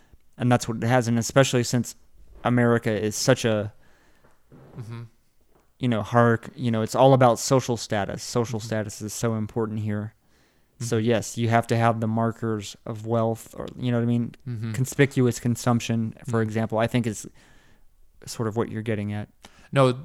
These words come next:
Speaker 2: the marketing tactics are so good on that. Watch an average advertising, and almost always, the, why, why are you watching this person? It's, they're cool because they're wearing Vans, or they have the product, or they're Kim Kardashian,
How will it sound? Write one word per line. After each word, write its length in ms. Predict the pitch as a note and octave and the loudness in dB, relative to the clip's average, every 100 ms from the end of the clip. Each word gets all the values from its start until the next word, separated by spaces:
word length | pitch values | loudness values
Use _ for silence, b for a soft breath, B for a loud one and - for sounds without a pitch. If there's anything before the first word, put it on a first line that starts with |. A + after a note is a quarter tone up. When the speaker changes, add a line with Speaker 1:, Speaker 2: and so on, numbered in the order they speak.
| - | -16
Speaker 2:
the 140 | - C3+ | -4 0
marketing 440 | B2+ B2 - B2 | 4 2 0 -4
tactics 380 | A#2+ G#2+ A2 - | -4 -6 -6 -10
are 60 | G#2 | -6
so 160 | - | -6
good 160 | G#2+ B2+ | -2 0
on 120 | C3+ | 0
that. 140 | G2 G2 | -2 0
Watch 220 | G#2+ A2+ | -2 -2
an 80 | G#2+ | -4
average 260 | G#2 A2 | -4 -2
advertising, 680 | G2+ A#2 C3+ G#2+ G#2 G#2 G#2+ | -2 -4 -4 -4 -4 -6 -8
and 160 | F#2+ F#2+ b b b | -8 -10 b b b
almost 320 | B2+ B2 - | -2 -2 -2
always, 400 | B2 B2+ A2 G2+ | -2 0 0 -2
the, 160 | A#2 - | -8 -8
why, 340 | A#2+ C3 C#3 C#3 | 0 2 2 -2
why 440 | D3+ C3 C#3+ D3 D3+ | 0 4 4 2 -2
are 80 | C#3 | -4
you 100 | A#2+ | 0
watching 360 | A#2+ B2 - | 2 2 0
this 100 | A#2+ | -8
person? 360 | - D3+ C#3 G2+ | -2 -2 -2 -6
It's, 160 | D2+ - | -8 -6
they're 120 | A2+ | -4
cool 300 | A2 - C3+ | -4 0 0
because 300 | A2 A#2 A2+ | 0 -2 -2
they're 100 | A2 | 0
wearing 300 | A2 A#2 A2 | 0 0 0
Vans, 640 | G2+ G#2 G#2+ F2+ F#2 G2+ - | -4 -6 -6 -10 -14 -18 -14
or 140 | A#2 A2 | -10 -6
they 120 | G#2+ | -4
have 180 | G#2+ G#2 | -4 -4
the 80 | |
product, 520 | G2+ A#2+ G#2+ G2+ F2+ A2 | -4 -2 0 -2 -6 -10
or 80 | |
they're 100 | G2+ | -10
Kim 180 | G2+ B2 | -8 -8
Kardashian, 800 | A2 G#2+ G2 F#2+ - G2+ F2 E2+ | -6 -6 -6 -10 -12 -16 -16 -20